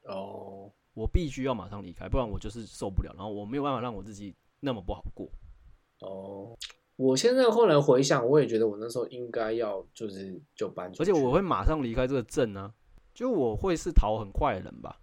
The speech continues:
Speaker 2: 啊，
Speaker 1: 我
Speaker 2: 我逃了就逃了，
Speaker 1: 反而是
Speaker 2: 我也不太会在那边，在那边还要跟你讲话啊，干嘛的啊。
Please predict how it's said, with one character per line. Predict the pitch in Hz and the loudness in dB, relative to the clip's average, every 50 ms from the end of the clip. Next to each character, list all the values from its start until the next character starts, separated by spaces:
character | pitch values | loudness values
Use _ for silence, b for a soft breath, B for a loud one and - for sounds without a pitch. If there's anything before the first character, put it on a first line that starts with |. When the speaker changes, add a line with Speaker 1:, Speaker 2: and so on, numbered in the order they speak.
| _ _ _ _ _ _ - | _ _ _ _ _ _ -2
Speaker 2:
啊， | 165 165 | 4 6
Speaker 1:
我 | 160 208 | 8 8
Speaker 2:
我 | 214 | 6
逃 | - - - 120 | 6 2 0 2
了 | 117 147 135 | 4 4 4
就 | 123 | 6
逃 | 120 113 104 110 | 4 4 4 4
了， | 139 151 | 4 4
Speaker 1:
反 | |
而 | 160 | 4
是 | 147 | 6
Speaker 2:
我 | 156 | 4
也 | - 208 190 175 | 4 6 6 6
不 | 156 139 | 6 6
太 | 156 156 151 143 | 4 2 2 2
会 | 147 156 170 160 151 | 4 4 4 4 4
在 | 135 160 160 151 139 127 123 - - _ _ | 4 4 4 4 6 4 2 0 -4 _ _
那 | 123 147 143 | -6 -4 -2
边， | 117 123 123 120 123 123 123 - - _ _ | 0 0 0 0 -2 -4 -6 -8 -12 _ _
在 | - 131 123 | -8 -6 -6
那 | 123 123 | -4 -4
边 | 123 123 123 123 123 127 - | -4 -4 -4 -4 -6 -8 -10
还 | - - 104 104 | -10 -8 -6 -4
要 | 110 117 | -4 -4
跟 | 117 113 113 110 | -4 -4 -6 -8
你 | 110 101 95 73 - - _ _ _ _ | -8 -10 -12 -12 -16 -18 _ _ _ _
讲 | - 120 98 78 - | -6 -6 -6 -6 -4
话 | - - 131 123 113 | -2 0 2 2 4
啊， | 107 107 107 107 110 | 2 2 2 0 0
干 | - 123 120 | 0 -2 -2
嘛 | 107 98 90 85 82 87 | -2 -4 -6 -8 -8 -8
的 | 92 - | -10 -10
啊。 | 65 78 78 82 85 101 | -10 -10 -10 -10 -12 -12